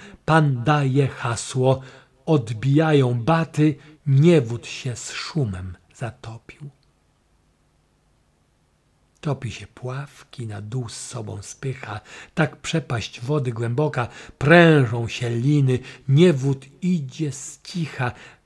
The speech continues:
pewnie nie złowią ni oka. Na brzeg oboje wyjęto już skrzydło,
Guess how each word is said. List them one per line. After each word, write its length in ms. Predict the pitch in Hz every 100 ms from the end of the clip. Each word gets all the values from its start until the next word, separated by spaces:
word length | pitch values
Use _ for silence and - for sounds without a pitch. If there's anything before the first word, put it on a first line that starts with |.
| _
pewnie 580 | 165 185 185 180 180 175
nie 260 | 165 175
złowią 720 | 147 143 170 180 165 135 127
ni 260 | 117 123 135
oka. 600 | - 147 - - - - _ _ _ _ _ _ _ _ _ _ _ _ _ _ _ -
Na 140 | 131
brzeg 500 | 107 113 156 175 - -
oboje 640 | 117 104 131 170 185 185
wyjęto 720 | 135 120 120 147 165 160 151 143
już 380 | 127 131 -
skrzydło, 960 | - - - - - 135 117 104 101 98